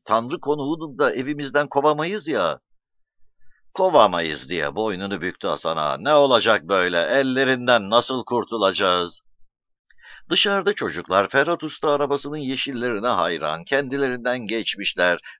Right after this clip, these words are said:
renkleri, biçimleri seyreyliyorlardı. İçerideki konuk da derin uykulara dalmış, kıvrıldığı yerden hiç kıpırdamamıştı.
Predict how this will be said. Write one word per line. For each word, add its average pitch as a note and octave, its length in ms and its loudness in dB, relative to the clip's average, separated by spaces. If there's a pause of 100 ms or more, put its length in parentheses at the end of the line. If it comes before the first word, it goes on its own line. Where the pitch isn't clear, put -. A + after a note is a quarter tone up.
(120)
renkleri, D3+ 500 0
biçimleri C3 540 -4
seyreyliyorlardı. E2+ 1400 -2 (480)
İçerideki F#3+ 560 0
konuk E3 320 -6
da D3+ 120 0
derin C#3 200 0
uykulara B2+ 580 0
dalmış, F2+ 380 -2
kıvrıldığı C3+ 600 -2
yerden A#2+ 380 0
hiç C#3+ 220 -4
kıpırdamamıştı. F2 1080 -4